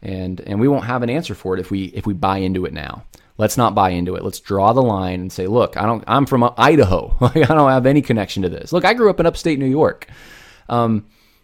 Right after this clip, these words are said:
I, but, but I, I have, I can see where this is going, and I probably will contact my,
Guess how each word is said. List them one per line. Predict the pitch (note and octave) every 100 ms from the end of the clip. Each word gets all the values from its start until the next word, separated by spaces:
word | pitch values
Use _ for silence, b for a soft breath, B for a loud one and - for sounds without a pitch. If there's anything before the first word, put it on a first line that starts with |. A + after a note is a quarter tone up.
| _
I, | G#2+ B2 A#2+ G2 - _ _ - -
but, | C3+ C3+ B2 - -
but | B2
I, | C#3+ E3
I | G#2+ C3
have, | C#3 C#3+ C3+ A#2+ - - -
I | - B2
can | C3+
see | - D#3
where | C#3
this | A#2+
is | G#2+ F#2
going, | G2 F#2 - - _ -
and | G2
I | G#2+
probably | - A#2 G2
will | G2
contact | - G2+ F2+ F#2+ F2+ -
my, | G2 F#2 F#2 F#2